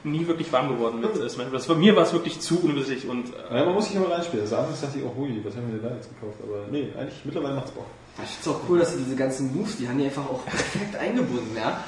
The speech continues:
Speaker 3: Also bei Mario mit dem Feuerball oder bei Samus mit diesen, ähm, Charge-Spielen, also mit den
Speaker 2: Obwohl
Speaker 3: Schuss.
Speaker 2: einige auch ein bisschen willkürlich sind. Also dieser Mega-Schuss von Mario, denke ich, ja, das ist ein super Hadouken. <laughs>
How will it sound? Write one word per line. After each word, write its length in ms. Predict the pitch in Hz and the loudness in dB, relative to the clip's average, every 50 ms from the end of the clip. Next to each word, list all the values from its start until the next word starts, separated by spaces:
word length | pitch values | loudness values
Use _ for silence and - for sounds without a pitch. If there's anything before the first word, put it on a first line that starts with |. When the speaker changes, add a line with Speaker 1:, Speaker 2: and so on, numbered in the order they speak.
| - - | -10 -6
Speaker 3:
Also 160 | - - 131 143 | 2 6 10 10
bei 80 | 139 139 135 | 12 12 12
Mario 300 | 139 147 170 180 185 175 | 12 12 12 12 10 8
mit 100 | 180 180 | 8 6
dem 100 | 175 156 | 6 2
Feuerball 640 | - - - 170 208 214 190 - 185 185 185 185 151 | 0 2 2 4 6 6 6 6 4 4 6 6 6
oder 220 | 139 139 143 143 | 6 6 6 6
bei 140 | 135 143 139 | 6 4 4
Samus 400 | 127 135 131 151 180 180 - - | 4 4 4 4 4 2 2 2
mit 160 | 160 147 - | 0 0 0
diesen, 360 | 160 151 143 143 147 143 143 143 - - - - - - - | 0 0 2 2 4 4 2 2 -2 -8 -16 -18 -18 -8 -2
ähm, 140 | 139 135 135 | 0 2 2
Charge-Spielen, 520 | - 147 151 156 180 - - 202 185 180 | 2 2 2 2 2 2 0 0 2 4
also 180 | 160 147 135 139 | 4 6 6 6
mit 120 | 139 143 143 | 6 6 6
den 60 | 143 147 | 6 6
Speaker 2:
Obwohl 140 | - - - | 8 8 10
Speaker 3:
Schuss. 120 | - - - - | 10 10 8 8
Speaker 2:
einige 200 | - - - - | 8 8 8 8
auch 80 | - - | 8 6
ein 60 | 127 | 4
bisschen 580 | 139 135 - 139 123 123 120 120 117 113 110 107 104 | 0 0 0 0 0 0 0 0 0 0 -2 -2 -2
willkürlich 360 | 107 110 110 110 104 101 95 | -4 -4 -4 -4 -6 -6 -6
sind. 160 | 104 101 98 101 | -6 -8 -8 -6
Also 160 | 101 98 104 | -6 -6 -6
dieser 220 | 104 110 107 107 | -4 -2 0 0
Mega-Schuss 800 | 101 104 110 127 135 135 123 123 120 117 117 117 117 - - 135 - | 2 2 2 4 6 8 10 12 12 12 10 8 6 2 -2 -2 -2
von 140 | - 110 101 | -2 0 2
Mario, 380 | 95 101 123 139 143 135 123 | 2 2 4 4 2 2 2
denke 180 | 120 120 117 110 | 2 0 0 -2
ich, 340 | 104 107 107 101 - 107 104 | -4 -6 -8 -10 -10 -10 -8
ja, 120 | 101 101 | -6 -6
das 140 | 98 101 - | -6 -6 -8
ist 120 | 107 104 104 | -8 -4 -2
ein 100 | 113 113 | -2 -2
super 180 | 117 - - 120 101 | -2 0 0 0 0
Hadouken. 420 | 101 98 107 113 107 - 120 113 | 0 0 -2 -2 -2 -2 -2 -2
<laughs> 80 | 117 | -4